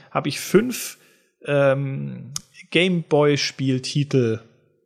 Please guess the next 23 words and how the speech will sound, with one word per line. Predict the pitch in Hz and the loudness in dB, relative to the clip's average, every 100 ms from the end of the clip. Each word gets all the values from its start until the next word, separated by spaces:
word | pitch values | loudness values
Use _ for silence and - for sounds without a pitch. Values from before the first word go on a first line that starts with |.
| _ _ _ _ - | _ _ _ _ -20
vorbereitet. | - 139 135 139 143 196 | -2 2 2 4 2 2
Also | 127 127 | 0 -2
die | 120 120 | -4 -2
Soundmusik, | - 156 196 185 - 156 | 2 2 2 -2 -2 -4
wenn | 139 | -2
du | 131 | -2
diesen | 127 123 135 120 | -2 -4 -4 -4
Game | 135 170 | -2 0
Boy | 165 | 0
anmachst | - 165 160 - | -2 -2 -2 -2
und | 127 | -6
es | 127 - | -6 -6
kommt | 143 | -6
quasi | 143 127 123 | -2 -2 -2
das, | 120 117 113 - - - - - _ - | -4 -6 -6 -14 -20 -20 -20 -20 _ -8
das, | 120 - | -6 -8
äh, | - 139 131 123 | -8 -2 -2 -2
Theme | - 170 196 | 0 0 0
von | - 139 | -2 -2
diesen, | 131 127 131 120 | -2 -2 -4 -6
von | - 131 | -8 -6
diesen | 123 120 120 113 117 | -6 -6 -6 -8 -10
Spielen. | - 165 196 294 | -6 -2 -2 -2